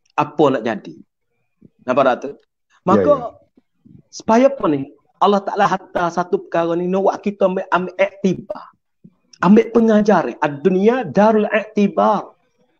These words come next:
Speaker 2: Hmm.
Speaker 1: Sini tempat ambil pengertian,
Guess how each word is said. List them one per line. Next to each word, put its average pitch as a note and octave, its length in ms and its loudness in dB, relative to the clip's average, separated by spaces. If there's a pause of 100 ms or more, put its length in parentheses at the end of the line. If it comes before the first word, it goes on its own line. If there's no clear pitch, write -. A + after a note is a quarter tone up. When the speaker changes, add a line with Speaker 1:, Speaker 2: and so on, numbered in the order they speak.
(240)
Speaker 2:
Hmm. G#2 240 -8
Speaker 1:
Sini A#3 400 2
tempat - 400 -2
ambil G#3 240 2
pengertian, G3+ 720 0